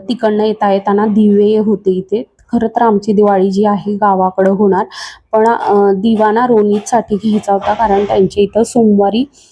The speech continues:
अं, दिया मेकिंग कॉम्पिटिशन आहे, म्हणून मग एकच दिवा घेतला होता, कारण माझ्याकडे मागच्या वर्षीचे नवीन दिवे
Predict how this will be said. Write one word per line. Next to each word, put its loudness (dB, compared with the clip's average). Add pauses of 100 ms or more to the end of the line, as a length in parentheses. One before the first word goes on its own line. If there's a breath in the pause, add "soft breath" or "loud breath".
(260 soft breath)
अं, 2
दिया 2
मेकिंग -2
कॉम्पिटिशन -2
आहे, -4
म्हणून 2
मग -2 (120)
एकच -2
दिवा 2
घेतला -4
होता, -2
कारण -2
माझ्याकडे -2
मागच्या -4
वर्षीचे -4
नवीन 2
दिवे 2